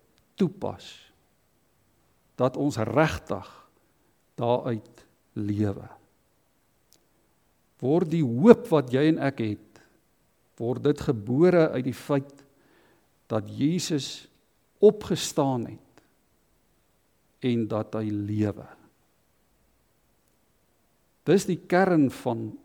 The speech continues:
ons geloof. Ons het gesê, Markus se,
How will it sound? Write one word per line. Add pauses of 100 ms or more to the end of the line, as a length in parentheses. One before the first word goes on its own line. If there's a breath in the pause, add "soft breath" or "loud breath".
ons
geloof. (1600)
Ons
het
gesê, (800 loud breath)
Markus
se,